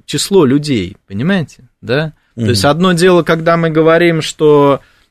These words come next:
Speaker 1: м, происходит какой-то разлом цивилизации, с одной стороны, там, не знаю, сто сорок миллионов человек, с другой стороны, там, сколько, пятьдесят, да?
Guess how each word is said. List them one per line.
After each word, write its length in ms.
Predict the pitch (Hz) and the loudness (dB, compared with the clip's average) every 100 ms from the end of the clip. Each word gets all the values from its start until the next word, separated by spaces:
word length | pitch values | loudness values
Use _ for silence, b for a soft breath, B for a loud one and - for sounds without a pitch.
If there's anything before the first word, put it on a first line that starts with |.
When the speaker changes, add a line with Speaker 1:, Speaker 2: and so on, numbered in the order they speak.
| _ | _
Speaker 1:
м, 400 | 139 135 131 127 | -8 -4 -2 -4
происходит 500 | 131 143 - 170 160 | -2 -2 0 -2 -2
какой-то 360 | 143 160 143 160 | -2 -2 -2 0
разлом 480 | 151 147 165 151 | 0 0 0 0
цивилизации, 1000 | 135 143 143 147 147 156 147 - 135 127 | -2 -2 2 2 2 2 0 -2 -4 -2
с 160 | 123 143 | -2 -2
одной 300 | 139 151 139 | -2 -2 -2
стороны, 440 | - 135 139 139 | 0 0 0 -2
там, 220 | 127 120 | -2 -2
не 80 | 120 | -2
знаю, 320 | 127 135 113 | -4 -2 -2
сто 220 | - - 127 | -4 -6 -6
сорок 400 | - 208 175 - | 0 0 0 -2
миллионов 400 | 131 131 123 113 | -2 -2 -2 -4
человек, 280 | 135 117 | -2 -2
с 60 | 107 | -4
другой 300 | 120 127 131 | -6 -4 -4
стороны, 360 | - 123 120 107 | -4 -6 -4 -6
там, 180 | 110 104 | -8 -10
сколько, 260 | 110 101 | -12 -14
пятьдесят, 680 | 98 110 135 - 220 226 151 | -12 -8 -6 -2 0 0 0
да? 340 | 139 160 165 | 0 2 0